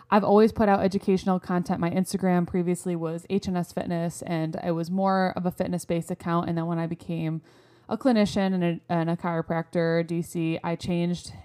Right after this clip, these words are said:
it to more of a professional. Like, I wanted to put out what I, it, it,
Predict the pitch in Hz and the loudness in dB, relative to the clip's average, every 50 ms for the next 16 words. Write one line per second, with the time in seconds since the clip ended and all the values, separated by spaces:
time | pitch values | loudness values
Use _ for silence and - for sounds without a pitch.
0 | - - 180 175 - - - 202 180 180 175 170 170 165 165 165 170 165 - - | -6 -4 -4 -4 -4 -2 -2 0 0 2 2 2 2 0 2 0 0 -2 0 -4
1 | 180 - - 175 165 - - 170 170 165 160 - - 170 175 175 175 175 180 180 | -4 -2 -2 -4 -4 -2 -2 -2 0 0 -2 0 0 2 2 4 4 2 2 0
2 | - 196 - - 196 180 170 165 160 160 160 165 - - _ _ _ _ _ _ | -2 -4 0 2 2 4 4 6 6 4 4 2 0 -8 _ _ _ _ _ _
3 | _ _ _ _ _ _ _ _ _ _ _ _ _ _ _ _ _ _ _ _ | _ _ _ _ _ _ _ _ _ _ _ _ _ _ _ _ _ _ _ _
4 | - 190 202 196 190 190 190 190 190 190 190 - - - - - 196 - - - | 4 6 6 8 8 8 8 8 6 6 2 -2 -8 -6 -2 -2 -2 -2 -4 0
5 | - 185 - | 0 0 0